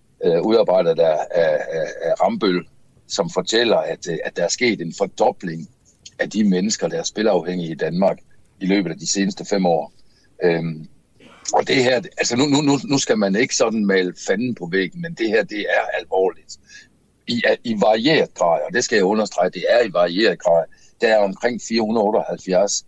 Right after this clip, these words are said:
tusind danskere. De, de har, øh, i et eller andet omfang, i varieret grad, øh, udfordringer, øh, med spil. Lige fra meget, meget stærk afhængighed af spil, altså ludomani,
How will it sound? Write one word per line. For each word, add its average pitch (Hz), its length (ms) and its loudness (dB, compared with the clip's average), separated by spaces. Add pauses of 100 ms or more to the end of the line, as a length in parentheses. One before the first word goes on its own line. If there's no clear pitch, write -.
(160)
tusind - 440 -6
danskere. - 540 -4 (520)
De, 123 180 0
de 123 220 -2
har, 110 440 2 (360)
øh, 90 200 0 (360)
i 123 120 0
et 123 40 4
eller 131 200 2
andet 104 160 2
omfang, 92 480 0
i 90 60 -10
varieret 90 380 0
grad, 78 260 -2 (480)
øh, 82 400 -2 (120)
udfordringer, 90 840 -2 (160)
øh, 80 140 -6
med 90 160 -6
spil. 80 380 -6 (280)
Lige 139 220 2
fra 78 320 -2 (100)
meget, 104 240 2
meget 87 240 -2
stærk 117 420 0
afhængighed 92 640 -2 (420)
af - 80 -4
spil, 95 340 -4
altså - 180 -4
ludomani, 92 640 -2